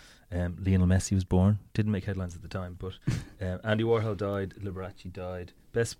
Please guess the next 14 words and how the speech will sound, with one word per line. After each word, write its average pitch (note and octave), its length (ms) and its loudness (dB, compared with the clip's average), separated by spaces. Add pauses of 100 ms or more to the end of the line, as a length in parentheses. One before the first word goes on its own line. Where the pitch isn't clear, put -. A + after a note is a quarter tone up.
(160)
Picture C#3 440 -2
was G#2+ 140 -2
Platoon, G#2 640 -8 (500)
um, F#2 460 -8 (200)
and F#2 260 -8
the F#2 160 -10
albums G2 640 -10 (160)
of F2+ 480 -10 (600)
the F#2+ 100 -2
year G2 340 0
were F#2 120 0
kind F2+ 280 -6
of, F2 240 -10 (380)
well, - 200 -6